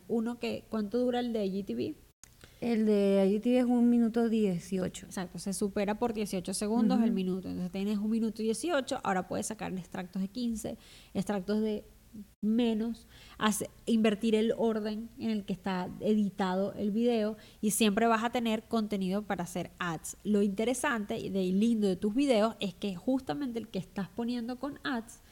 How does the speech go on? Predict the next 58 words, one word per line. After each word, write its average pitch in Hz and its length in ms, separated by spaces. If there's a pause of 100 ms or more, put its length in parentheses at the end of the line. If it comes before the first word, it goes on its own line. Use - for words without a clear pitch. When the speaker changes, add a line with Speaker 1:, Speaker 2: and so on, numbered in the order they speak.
(360)
Speaker 1:
es, 220 340 (300)
es 214 240
el 220 180
más 220 380
atractivo 233 800
y 247 80
más 180 160
pro 208 240
de 214 60
toda 175 200
tu 202 120
cuenta. 277 500 (600)
Cuéntame 294 440
cuál 240 280
ha 233 80
sido 247 540
la 214 240
conversión 196 800
a 220 80
compra 185 680
de 190 300
ese 196 300
vide-, 175 380
video. 185 380
¿Te 202 80
ha 202 40
ido 202 200
bien? 247 400
¿Cómo 202 340
te 196 80
ha - 40
ido? - 240
Speaker 2:
Sí, 226 240
sí, 233 180
me 214 140
ha 196 80
ido 196 120
muy 226 200
bien. 220 240
Este 220 240
set 269 240
es 285 100
de 285 140
edición 226 320
limitada. 233 460
A - 20
mí 208 100
me 214 120
gusta 233 240
hacer 226 200
cosas 240 280
de 247 40
ediciones 226 400
limitadas 226 540
solo 220 280
por 226 260
un 226 120
tiempo. 277 460